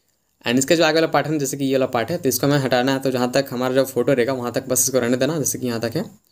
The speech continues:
तो यहाँ पे आएंगे, उसके बाद इसको हम क्लिक करके and split कर देंगे and इसको हटा देंगे, क्योंकि इसके बाद हम सिर्फ क्लिप ऐड करने वाले हैं, जो कि, अ, तीन क्लिप है। बाकी वो सब तो आप लोग ऐसे ऐड कर लोगे, but जो मेन था हमारा, बस मैं आपको वो बता रहा था, जैसे कि ये सब।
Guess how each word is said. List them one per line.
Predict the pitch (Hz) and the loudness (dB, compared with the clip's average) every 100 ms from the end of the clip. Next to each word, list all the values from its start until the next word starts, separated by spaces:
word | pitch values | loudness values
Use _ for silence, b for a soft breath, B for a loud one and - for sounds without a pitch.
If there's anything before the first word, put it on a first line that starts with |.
| _ _ _ _ - | _ _ _ _ -6
तो | 120 | -4
यहाँ | 120 | -2
पे | 131 | 0
आएंगे, | 120 139 190 | 0 2 0
उसके | - 120 - 113 | 0 0 2 2
बाद | 117 113 117 | 2 2 0
इसको | - - - | 0 0 2
हम | 127 | 0
क्लिक | - 131 | 0 0
करके | 135 - 294 - _ _ _ _ - - _ 123 | 0 -2 -6 -8 _ _ _ _ -20 -20 _ -6
and | 123 | -2
split | - 139 | -2 0
कर | 143 | 0
देंगे | 139 151 | 2 0
and | 135 | 0
इसको | - 147 | -2 -4
हटा | 123 113 | -2 -2
देंगे, | 107 107 110 - _ _ _ - | 0 -2 -4 -12 _ _ _ -10
क्योंकि | 131 | 0
इसके | 139 - | 2 4
बाद | 143 | 4
हम | 143 | 4
सिर्फ | 143 151 - | 2 -2 0
क्लिप | 151 147 | 0 2
ऐड | 139 | 0
करने | 135 135 | 2 0
वाले | 131 127 | 0 -2
हैं, | 123 | -2
जो | 123 | -4
कि, | 127 127 123 | -2 -2 -2
अ, | 120 113 | 0 -2
तीन | 113 - 160 170 | -4 0 2 4
क्लिप | 139 120 | 2 0
है। | 151 143 | -2 -4
बाकी | 123 123 123 | -6 -2 0
वो | 131 | 2
सब | 151 | 2
तो | 147 | 2
आप | 147 143 147 | 4 2 2
लोग | 147 - | 2 2
ऐसे | 135 131 147 | -2 0 -2
ऐड | 135 | 0
कर | 117 | -2
लोगे, | 123 135 | -2 0
but | 131 | 0
जो | 127 127 | 0 0
मेन | 135 139 | 0 0
था | 139 | -4
हमारा, | 120 165 B B B - | -4 -6 B B B -10
बस | 139 | -6
मैं | 151 | -2
आपको | 147 | 0
वो | 143 | 0
बता | 135 131 | 2 2
रहा | 123 | 2
था, | 170 | -2
जैसे | 127 - | -6 -4
कि | 123 | -2
ये | 120 | -2
सब। | - - | -2 -8